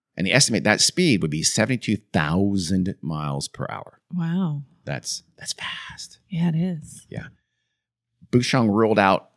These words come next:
Speaker 1: the objects being refractions of radar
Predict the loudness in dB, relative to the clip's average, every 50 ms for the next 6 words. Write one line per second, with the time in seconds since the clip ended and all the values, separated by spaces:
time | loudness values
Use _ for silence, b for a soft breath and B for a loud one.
0 | _ -4 -4 -2 0 -2 -2 -2 -2 -4 -4 -2 -4 -4 -4 -4 -6 -8 -8 -4
1 | -4 -4 -2 -4 -6 -4 -6 -6 -6 -4 -2 0 0 2 2 4 4 4 2 0
2 | -2 -8